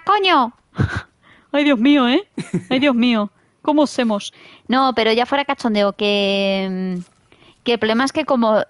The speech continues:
Speaker 1: no sé qué le pasa a este juego, que me está tirando muchos tiros de, de conexión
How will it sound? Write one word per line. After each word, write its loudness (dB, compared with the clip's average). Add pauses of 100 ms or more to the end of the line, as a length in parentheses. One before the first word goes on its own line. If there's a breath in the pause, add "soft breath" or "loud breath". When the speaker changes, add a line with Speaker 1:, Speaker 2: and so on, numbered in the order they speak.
(220)
Speaker 1:
no -2
sé -4
qué -4
le 0
pasa 0
a -2
este -6
juego, 0
que -6
me -4
está -6
tirando 0
muchos -2
tiros -2
de, -2 (640 soft breath)
de -4
conexión 0